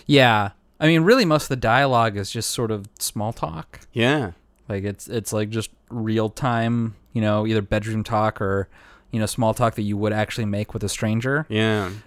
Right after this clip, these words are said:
Speaker 1: But then it's, like, intercut with just sort of ominous portent.
Speaker 2: Yeah. And it's weird because it's like, I don't know exactly how the ominousness comes about. 'Cause it's like fucking M. Night Shyamalan tried to do that in,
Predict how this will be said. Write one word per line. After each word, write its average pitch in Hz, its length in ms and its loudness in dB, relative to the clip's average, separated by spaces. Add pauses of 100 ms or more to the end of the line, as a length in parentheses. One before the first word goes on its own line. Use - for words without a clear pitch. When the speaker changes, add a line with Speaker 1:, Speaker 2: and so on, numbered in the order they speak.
(120)
Speaker 1:
But 117 140 0
then 113 140 2
it's, 104 160 -4
like, 107 320 -4 (160)
intercut 113 460 -2
with 104 240 -6
just 107 220 -4
sort 110 180 -4
of 104 420 -8 (440)
ominous 110 420 2
portent. - 800 -2 (160)
Speaker 2:
Yeah. 117 380 4 (800)
And 170 120 2
it's 190 220 -4
weird 214 300 -2
because 190 320 -2
it's 175 180 -10
like, 175 180 0
I 180 60 2
don't 208 100 -2
know 208 300 0
exactly 165 520 -4
how 160 420 2 (1160)
the 143 160 -2
ominousness 143 1080 -2 (260)
comes 147 220 -2
about. 135 420 0 (140)
'Cause 143 160 -4
it's 147 180 -8
like 143 260 4 (1000)
fucking 143 600 -2
M. 143 140 0
Night 151 200 0
Shyamalan 139 540 0
tried 127 200 -2
to 120 60 -8
do 127 180 -4
that 123 340 2
in, 120 460 -2